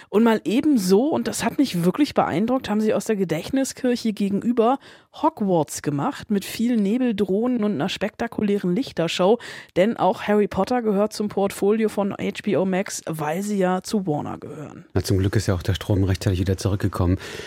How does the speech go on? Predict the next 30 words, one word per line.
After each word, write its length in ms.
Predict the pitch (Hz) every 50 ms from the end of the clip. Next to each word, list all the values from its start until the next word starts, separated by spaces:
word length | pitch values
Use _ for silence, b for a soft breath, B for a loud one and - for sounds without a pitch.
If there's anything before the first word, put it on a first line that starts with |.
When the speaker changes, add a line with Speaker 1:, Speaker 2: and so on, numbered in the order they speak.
| B B B B
Speaker 2:
nach 120 | 107 92
Berlin, 360 | - - 110 95 104 101 98
auch 100 | 98 98
wenn 140 | 95 104 98
vielleicht 340 | - - 107 101 98 95 -
der 120 | 110 98
Zoopalast 460 | - - 101 - - 95 113 92 - -
<laughs> 0 |
selber 240 | 135 113 113 110 104
nicht 140 | 104 95 -
betroffen 480 | 120 - - - 113 104 123 117 98
war 240 | 101 107 101 101 101
und, 200 | 104 104 95 - B B B B B B 101 101 B
ähm, 380 | B - 104 101 98 104 104 104
dort 260 | - 110 117 104 -
die 60 | 120 98
Gedächtniskirche, 720 | 98 92 98 101 - 127 110 - - 117 107 - 120 90
aber 240 | 80 104 87 104 98
immerhin. 500 | 71 101 98 98 92 87 117 127 139 139
Also 320 | - 120 120 120 110 107 -
H 220 | - 120 123 -
B 160 | - 123 117 -
O 360 | - 127 131 135 143 139 131 B B B B B B
in 140 | - 117 107
Deutschland, 460 | 123 110 113 - - 139 127 123 -
in 240 | - - 117 117 110
Berlin 400 | 101 107 101 101 107 123 135 127
jetzt 320 | 113 113 104 - - -
also 380 | - 107 107 107 95 95 104 104
die, 540 | 95 - - 104 98 98 98 95 95 90